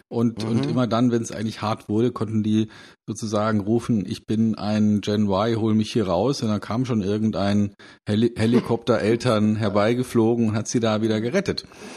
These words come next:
Speaker 1: Aber ich denk mal, Youngster als Begriff heißt für mich auch ein Stück weit im Kopf jung und beweglich bleiben und, und sich mit neuen Sachen auseinandersetzen, Dinge lernen wollen, nicht zu sagen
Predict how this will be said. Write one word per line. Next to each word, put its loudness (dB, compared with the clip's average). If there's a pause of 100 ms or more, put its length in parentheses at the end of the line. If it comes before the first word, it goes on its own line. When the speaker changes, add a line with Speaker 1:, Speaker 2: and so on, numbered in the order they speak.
(280)
Speaker 1:
Aber 2
ich -4
denk 2
mal, 4
Youngster 2
als -2
Begriff 0
heißt 0
für 2
mich 0
auch 0
ein 2
Stück -6
weit 0 (1040)
im 0
Kopf -4
jung 2
und 0
beweglich -2
bleiben -6
und, -8 (680)
und -4
sich -4
mit 0
neuen 4
Sachen 0
auseinandersetzen, -4
Dinge -2
lernen 0
wollen, 0 (440)
nicht -2
zu -6
sagen 0